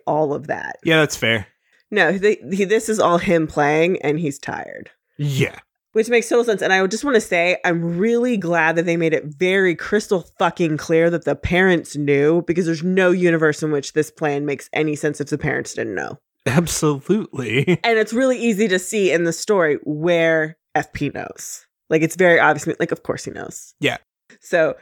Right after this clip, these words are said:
Speaker 1: Alice is <laughs>
Speaker 2: This
Speaker 1: Alice,
Speaker 2: is so
Speaker 1: she's like,
Speaker 2: ridiculous.
Speaker 1: she's filming and she's talking directly to the camera. The interrogations came next. And although I wasn't allowed inside the room with the suspects, a source in the sheriff's office promised me exclusive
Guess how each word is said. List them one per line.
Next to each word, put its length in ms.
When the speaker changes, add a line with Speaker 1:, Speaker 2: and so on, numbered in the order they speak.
Speaker 1:
Alice 340
is 120
<laughs> 0
Speaker 2:
This 1160
Speaker 1:
Alice, 240
Speaker 2:
is 140
so 220
Speaker 1:
she's 60
like, 60
Speaker 2:
ridiculous. 760
Speaker 1:
she's 280
filming 340
and 120
she's 160
talking 400
directly 500
to 240
the 80
camera. 400
The 80
interrogations 640
came 220
next. 280
And 100
although 300
I 120
wasn't 400
allowed 280
inside 300
the 100
room 200
with 100
the 80
suspects, 500
a 80
source 540
in 120
the 60
sheriff's 420
office 260
promised 460
me 100
exclusive 540